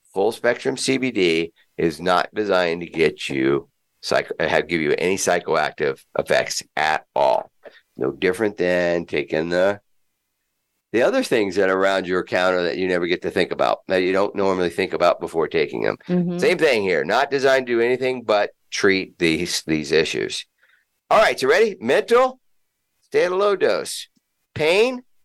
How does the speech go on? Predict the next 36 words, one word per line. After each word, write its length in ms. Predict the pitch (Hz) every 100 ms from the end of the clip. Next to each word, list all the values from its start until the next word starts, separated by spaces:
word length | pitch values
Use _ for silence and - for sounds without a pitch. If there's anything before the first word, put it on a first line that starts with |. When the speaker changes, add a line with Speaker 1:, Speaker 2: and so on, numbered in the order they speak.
| -
Speaker 1:
dose 340 | 110 123 110
increases 880 | 82 98 92 - 165 202 220 226 - -
as 520 | 110 117 117 117 113
the 180 | 113 110
issue 260 | 101 90 -
increases. 600 | 78 76 71 - - - -
Speaker 2:
Right. 360 | 170 165 127 - -
Speaker 1:
Cool. 160 | 151 156
Speaker 2:
And 120 | 196
once 200 | 240 -
you 60 | 269
Speaker 1:
Okay. 80 |
Speaker 2:
get 120 | 262 254
your 100 | 233
inflammation 680 | 226 208 220 320 247 170
under 220 | 151 151 147
control, 540 | 156 156 160 151 151 - _ -
Speaker 1:
Oh, 240 | 170 180
Speaker 2:
you 60 | 175
Speaker 1:
my 40 |
Speaker 2:
should 280 | 165 180 180
be 160 | 175 170
Speaker 1:
goodness, 100 | 170
Speaker 2:
able 120 | 180
Speaker 1:
wonderful 220 | 160 -
Speaker 2:
to, 340 | 175 160 151 147 _ -
Speaker 1:
thing. 120 | 170
Speaker 2:
you 140 | 160
should 240 | - 170 165
be 160 | 175
able 200 | 170 170
to 140 | 165 160
just 260 | 165 156 - _ -
even 320 | 175 196 202
out. 300 | 151 127 - _
Speaker 1:
Yep. 220 | 78 -